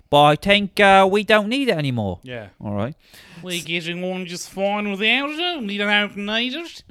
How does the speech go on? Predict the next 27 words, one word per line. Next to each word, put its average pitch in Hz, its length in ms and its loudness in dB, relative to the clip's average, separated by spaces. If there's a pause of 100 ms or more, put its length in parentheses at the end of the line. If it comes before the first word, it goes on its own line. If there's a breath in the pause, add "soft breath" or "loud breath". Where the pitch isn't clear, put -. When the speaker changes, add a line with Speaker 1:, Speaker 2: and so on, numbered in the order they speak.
Speaker 1:
Okay. 117 260 -8 (240 soft breath)
So, 160 400 2 (200 loud breath)
oh, 151 280 4 (120)
also, 143 440 -2
okay, 107 320 -6 (180 soft breath)
we 127 140 0
get 185 240 0
to 165 80 -4
hear 160 180 0
Prince 170 380 -4
Charles 160 420 2
tell 147 240 -2
a 131 80 2
joke. 120 540 -6 (240)
Speaker 2:
Oh, 311 380 -4
okay. 135 360 -4
Speaker 1:
Shall 143 160 -2
I 151 80 4
tell 170 220 0
the 160 80 -2
joke 156 280 -2
to 151 80 -4
you? 170 180 -2
Speaker 2:
Please 151 220 -8
do. 156 300 -6
Speaker 1:
Okay, 101 320 -6
okay. 107 280 -8